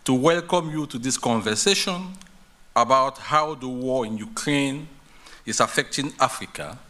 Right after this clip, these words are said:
and potential responses. We are glad to welcome you to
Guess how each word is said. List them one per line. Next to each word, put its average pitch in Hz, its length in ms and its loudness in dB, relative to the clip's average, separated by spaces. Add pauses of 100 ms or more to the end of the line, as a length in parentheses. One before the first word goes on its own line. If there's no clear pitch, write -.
(300)
and 101 220 0
potential 110 560 -2
responses. - 920 -6 (1400)
We 107 200 -2
are 120 100 0
glad 135 400 -2 (680)
to 117 80 -8
welcome 127 520 -2
you 95 240 -10 (920)
to 107 200 -12